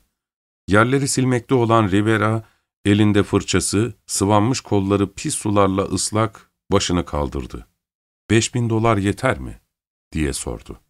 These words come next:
Hayretle baktılar ona. Vera yutkundu, başını salladı. Konuşamıyordu ama ona güven duyuyordu. Rivera, "Silahları sipariş edin."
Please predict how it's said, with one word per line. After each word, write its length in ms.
Hayretle 520
baktılar 440
ona. 260
Vera 280
yutkundu, 840
başını 360
salladı. 580
Konuşamıyordu 880
ama 260
ona 180
güven 360
duyuyordu. 600
Rivera, 520
"Silahları 520
sipariş 500
edin." 240